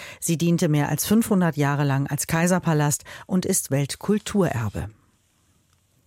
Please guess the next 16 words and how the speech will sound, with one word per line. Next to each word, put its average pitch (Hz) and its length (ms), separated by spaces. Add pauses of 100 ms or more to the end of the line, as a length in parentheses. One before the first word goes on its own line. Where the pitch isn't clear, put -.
(2000)
Der 185 120
S-P-D-Verteidigungspolitiker 226 1500
Schmidt - 400
hat - 220
Bedenken 190 500
der 196 160
Opposition 175 800
gegen 160 220
den 143 220
Kauf 170 400
von 156 200
sogenannten 151 480
Kamikaze-Drohnen 160 1080
für 139 120
die 135 80
Bundeswehr 156 640